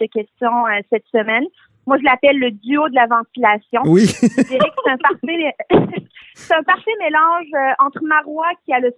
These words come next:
Speaker 1: sens du spectacle, qui a le rythme, qui est capable d'imager ce qu'elle veut dire, et d'un Gabriel Nadeau-Dubois qui a du flair politique et qui est capable de sentir une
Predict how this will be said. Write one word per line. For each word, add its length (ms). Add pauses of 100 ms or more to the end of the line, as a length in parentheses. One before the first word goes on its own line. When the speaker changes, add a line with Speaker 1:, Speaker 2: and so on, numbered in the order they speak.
Speaker 1:
sens 320
du 80 (100)
spectacle, 680 (120)
qui 140
a 60
le 140
rythme, 460 (280)
qui 60
est 140
capable 380
d'imager 720
ce 80
qu'elle 160
veut 140
dire, 360 (460)
et 180
d'un 220
Gabriel 500
Nadeau-Dubois 600 (180)
qui 100
a 140
du 180
flair 380
politique 600 (280)
et 100
qui 120
est 160
capable 480
de 100 (100)
sentir 440
une 100